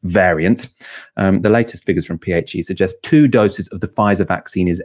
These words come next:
eighty-eight percent effective against symptomatic disease. Two doses of AstraZeneca is sixty-seven percent effective against symptomatic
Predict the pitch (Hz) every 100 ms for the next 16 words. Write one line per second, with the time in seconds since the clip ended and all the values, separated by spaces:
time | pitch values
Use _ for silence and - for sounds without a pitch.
0 | - 113 - 101 101 117 - - 98 120
1 | - - - - 95 92 87 - - -
2 | 95 90 - - - 101 104 113 107 -
3 | - - - _ - 139 123 117 110 104
4 | - 101 - 101 104 - 101 - _ _
5 | 123 - - 190 - 135 - 85 87 -
6 | - 85 80 _ _ - - - - 82
7 | - _ _ - 85 82 - 90 - 90
8 | 78 - -